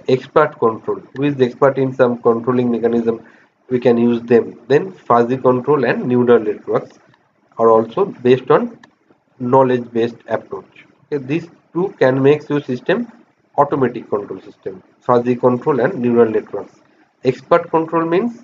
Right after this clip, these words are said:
they are using human intervention is required, so it is man-made control. Okay, in this control system course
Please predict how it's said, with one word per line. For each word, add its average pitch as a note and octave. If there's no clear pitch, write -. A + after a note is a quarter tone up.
they B2
are B2
using A#2+
human C#3+
intervention A#2+
is B2
required, D#3+
so B2
it B2
is G#3+
man-made C3
control. G2+
Okay, C3+
in D#3
this F#3+
control D3
system D#3
course B2+